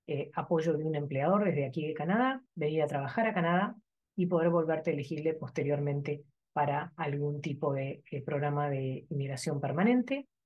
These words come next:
a nivel federal o a nivel provincial. Otra opción sería la vía de estudios. La vía que usan todos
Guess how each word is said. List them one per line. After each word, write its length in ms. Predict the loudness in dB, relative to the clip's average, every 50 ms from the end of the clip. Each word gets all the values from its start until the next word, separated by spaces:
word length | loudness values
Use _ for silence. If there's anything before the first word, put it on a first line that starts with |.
| _ _ _ _ _
a 100 | -4 -2
nivel 300 | 0 0 2 2 0 0
federal 400 | 0 -2 0 0 2 2 2 2 2
o 80 | 0
a 40 | 0
nivel 240 | 0 0 -2 -2 -2
provincial. 580 | 0 2 4 4 4 4 4 2 2 2 0 -4 _ _ _ _ _ _ _ _ _ _ _ _ _ _ _ _ _ _ _ _ _ _
Otra 300 | 2 2 4 6 4 4
opción 280 | 4 2 2 2 2
sería 260 | 2 2 2 2 4 2
la 100 | 2 2
vía 160 | 0 0 0
de 60 | -2
estudios. 580 | -2 -2 0 0 2 2 2 2 0 -2 -2 -2
La 100 | -2 -2
vía 180 | -2 -2 -4
que 100 | -4 -6
usan 340 | -6 -4 -2 -2 -2 -2 0
todos 340 | 2 2 4 2 2 0